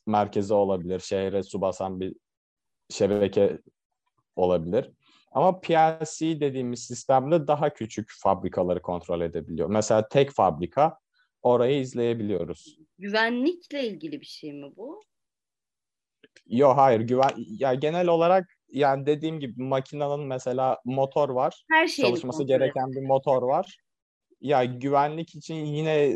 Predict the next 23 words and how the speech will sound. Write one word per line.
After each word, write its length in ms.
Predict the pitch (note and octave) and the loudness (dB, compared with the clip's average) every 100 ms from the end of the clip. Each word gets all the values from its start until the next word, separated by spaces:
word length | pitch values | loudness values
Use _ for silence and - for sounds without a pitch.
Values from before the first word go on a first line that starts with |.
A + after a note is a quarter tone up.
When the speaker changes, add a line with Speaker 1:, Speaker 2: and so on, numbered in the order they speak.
| F2 G2+ | -2 -4
Speaker 1:
güvenlik 600 | A#2 A#2+ A#2+ B2 C3 - | -2 2 2 0 -4 -2
görevlileri 580 | A#2+ A#2 A#2 A2+ A2+ | 0 0 0 -2 0
oluyordur 520 | C3+ A#2+ B2 B2+ G2 F#2 - | 0 0 0 -2 -4 -8 -8
tabii. 260 | F#2 F#2+ - _ _ _ _ _ _ _ _ - _ _ _ _ - | -4 -4 -6 _ _ _ _ _ _ _ _ -20 _ _ _ _ -6
Yani 300 | G#2 G2 F2+ - F#2 - | -2 -2 -4 -8 -12 -2
fabrikada 560 | A2 F#2+ G#2 G#2 G#2 G#2+ | 0 2 2 0 0 -2
bir 60 | |
güvenlik 480 | G#2 G#2+ G#2 G#2 - | -4 -2 -2 -4 -4
Speaker 2:
Yani 100 | F#2+ | -2
Speaker 1:
görevlisi 400 | F#2 D4+ C#4 C4+ | 0 0 -2 0
vardır 220 | E4 - | 2 2
Speaker 2:
uzaktan 120 | F4+ F4+ | 2 2
Speaker 1:
yani. 160 | D#4+ | 2
Speaker 2:
durdurabiliyor 640 | D4 C#4 D4+ D#4 D#4 A4 B4 | 0 -4 -4 -4 -4 -6 -6
musun 340 | D#4+ - F3+ | -8 -8 -8
mesela? 520 | D3+ D3+ D3 C3 A#2+ | -8 -8 -10 -6 -6
Yani 220 | C#3+ D3 B2+ | -6 -2 4
Speaker 1:
Evet, 260 | C3+ G#2+ | 6 4
Speaker 2:
otomasyon 220 | - - C3 | 0 -2 2
Speaker 1:
uzaktan 460 | D3 C3+ - D3 | 4 4 2 0
Speaker 2:
mu? 300 | C#3+ A#2+ B2 | -2 -6 -4
Speaker 1:
durdurup 180 | C3+ C3 | -2 0
Speaker 2:
Yani 260 | G#3+ G3+ | 0 0